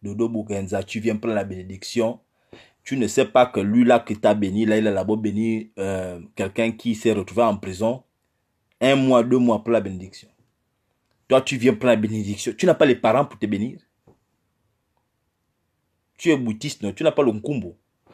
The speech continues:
Tu vas prendre la bénédiction des Bères. Tu n'as pas vu comment Bère a béni,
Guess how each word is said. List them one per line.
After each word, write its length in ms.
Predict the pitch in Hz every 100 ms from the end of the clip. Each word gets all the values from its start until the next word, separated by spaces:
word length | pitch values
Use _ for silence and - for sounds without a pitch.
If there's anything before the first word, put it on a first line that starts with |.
| _ - _ _
Tu 160 | 208 208
vas 160 | 143
prendre 220 | - 160
la 80 | 147
bénédiction 640 | 120 113 110 113 - 143 135
des 140 | 95
Bères. 460 | 98 104 90 - _ _ _ _ _ _ _ _ _ _
Tu 100 | 233
n'as 140 | 208
pas 220 | - 196
vu 140 | 160 180
comment 300 | - 147 165
Bère 320 | 156 156 151
a 80 | 113
béni, 520 | 120 120 131 160